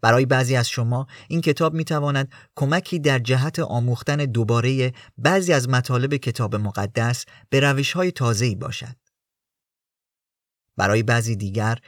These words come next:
این فقط یک آغاز است و همهٔ ما باید از یک جای شروع کنیم.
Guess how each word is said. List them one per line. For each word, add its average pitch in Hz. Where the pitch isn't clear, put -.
این 151
فقط 151
یک 165
آغاز 120
است -
و -
همهٔ 120
ما 135
باید 123
از 120
یک 131
جای 143
شروع 139
کنیم. 110